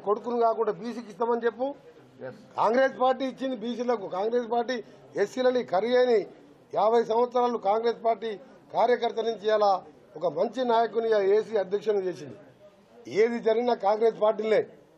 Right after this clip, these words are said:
ఇష్టమైన నోరు ఉందని చెప్పి రేవంత్ రెడ్డి గారు ఇష్టమైన మాట్లాడితే దానికి బీసీ రంగు పూల్చడం మంచి పద్ధతి కాదు. నన్ను కూడా తలసాని శ్రీనివాస్ యాదవ్ నల్గొండకు వచ్చి ఇష్టం ఉన్నట్టు మాట్లాడినాం.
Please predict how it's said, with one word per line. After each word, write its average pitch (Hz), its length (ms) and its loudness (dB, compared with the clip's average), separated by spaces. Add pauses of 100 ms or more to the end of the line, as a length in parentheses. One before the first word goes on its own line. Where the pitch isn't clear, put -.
(240)
ఇష్టమైన 240 440 0
నోరు 220 220 4
ఉందని 240 320 0
చెప్పి 233 260 0 (920)
రేవంత్ 233 320 2
రెడ్డి 233 200 -4
గారు 233 180 4
ఇష్టమైన 233 480 0
మాట్లాడితే 220 480 0
దానికి 202 280 0
బీసీ 226 280 -4
రంగు 233 200 2
పూల్చడం 220 360 -2 (100)
మంచి 175 180 -4
పద్ధతి 190 320 -2
కాదు. 180 240 -6 (680)
నన్ను 208 200 0
కూడా 247 240 2
తలసాని 220 420 0
శ్రీనివాస్ 233 420 0
యాదవ్ 240 280 4 (920)
నల్గొండకు 226 440 2
వచ్చి 226 140 -4
ఇష్టం 240 220 -2
ఉన్నట్టు 240 220 0
మాట్లాడినాం. 220 480 2